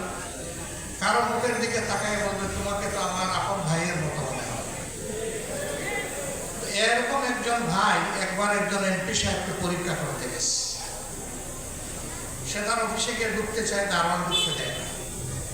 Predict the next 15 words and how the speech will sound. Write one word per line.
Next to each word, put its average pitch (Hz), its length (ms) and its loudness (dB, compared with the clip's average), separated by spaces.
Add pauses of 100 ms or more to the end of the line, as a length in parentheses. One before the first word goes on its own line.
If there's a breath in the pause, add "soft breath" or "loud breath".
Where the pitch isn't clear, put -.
(460)
বলে 190 180 0
যে, 202 80 0
"আমার 202 240 4
ছবিটা 202 480 2
নিয়ে 190 420 2 (200)
ওনাকে 196 260 0
দাও, 165 180 0
আমি 175 280 2
ওনার 185 180 2
ভাই, 143 300 4 (1600)
ওনার 190 160 2
সাথে 196 300 0
দেখা 170 260 2
করতে 156 380 -2
আসছি।" - 280 0